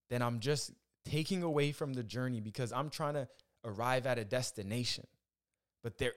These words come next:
is no destination. The journey is everything. And this is, this is how things creep in s-, and just seep into your lives. This is what my whole podcast is about. This is what I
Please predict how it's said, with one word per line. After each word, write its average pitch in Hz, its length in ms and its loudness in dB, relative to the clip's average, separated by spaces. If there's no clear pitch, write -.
is 151 220 -2
no 147 160 2
destination. 131 720 0
The 110 100 2
journey 147 420 0
is 113 140 0
everything. 131 560 -2
And 151 180 -2
this 135 160 -2
is, 160 360 -4
this 139 160 -2
is 190 80 0
how 202 140 2
things 202 280 -2
creep 180 340 -2
in 202 140 2
s-, - 340 -4
and 143 180 0
just 151 300 -2
seep 180 240 -6
into 180 240 -4
your 151 120 -2
lives. 135 440 2
This 120 140 -4
is 170 60 -2
what 165 200 4
my 147 160 2
whole 143 260 0
podcast 131 640 0
is 117 80 -6
about. 107 220 0
This 135 100 -4
is 147 60 -6
what 143 100 2
I 107 80 2